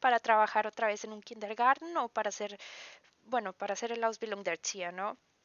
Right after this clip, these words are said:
Y me quedaba pensando porque yo todavía no entendía muy bien cómo funcionaba todo ese proceso y cómo funcionaba el Ausbildung, porque muchos me decían que había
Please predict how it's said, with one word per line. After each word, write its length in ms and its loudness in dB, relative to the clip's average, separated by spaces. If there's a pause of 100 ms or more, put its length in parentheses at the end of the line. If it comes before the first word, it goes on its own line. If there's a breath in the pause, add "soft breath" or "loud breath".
(720)
Y 220 0
me 160 2
quedaba 500 12
pensando 440 4
porque 220 -6
yo 120 2
todavía 340 4
no 80 -6
entendía 400 -2
muy 160 -2
bien 220 -4
cómo 240 0
funcionaba 760 4
todo 280 -4
ese 160 -6
proceso 580 -6
y 60 -6
cómo 320 -4
funcionaba 560 2
el 80 -2
Ausbildung, 640 -4
porque 240 -4
muchos 380 -10
me 140 -4
decían 520 -4
que 160 -4
había 420 0